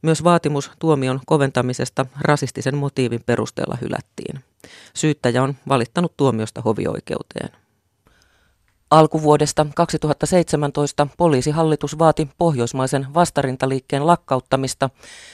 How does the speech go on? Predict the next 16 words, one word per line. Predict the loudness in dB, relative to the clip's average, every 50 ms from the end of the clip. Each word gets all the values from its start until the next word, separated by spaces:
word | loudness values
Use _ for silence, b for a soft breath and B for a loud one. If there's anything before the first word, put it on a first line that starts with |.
| B B B B
sillä | -4 0 0 2
se | 0 4
katsoo | 4 4 4 4 2 2 4 4
liikkeen | 2 0 0 _ 0 0 0
toiminnan | 4 4 4 4 4 2 0 0 0 0
olevan | 2 2 2 2 0 -2 -2 0
olennaisesti | 2 2 2 2 2 0 0 0 -2 -4 -6 -4 2
vastoin | 2 2 2 2 -2 -2 -2 0 0
lakia | 0 -2 0 0 0 0
ja | 0 0
hyviä | -2 -4 -2 -2 -2 -4 -4 -4 _
tapoja. | 0 0 0 0 -2 0 0 0 -2 -2 B B B B B B B B B _
Vastarintaliike | 2 2 4 2 0 0 2 0 0 0 0 0 0 -2 -4
kiistää, | -4 -2 -2 -2 -2 -2 0 2 2 2
että | 2 2 _ -2 -2 0 0
väkivalta | -2 0 0 -2 0 0 0 0 0